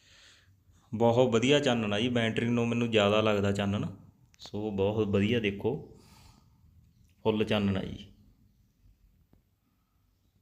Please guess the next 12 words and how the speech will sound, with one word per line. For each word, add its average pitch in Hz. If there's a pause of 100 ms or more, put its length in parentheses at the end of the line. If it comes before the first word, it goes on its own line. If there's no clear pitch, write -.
(1900)
ਹੁਣ 117
ਤੁਹਾਨੂੰ 120
ਦਿਖਾਉਂਦੇ 117
ਜੀ 120
ਇਹ 127
ਕਿਵੇਂ 113
ਵਰਕ 107
ਕਰਦਾ 107
ਗਾ। 143 (1300)
ਤੇ 98
ਪਹਿਲਾਂ 101
ਚਾਰਜ 101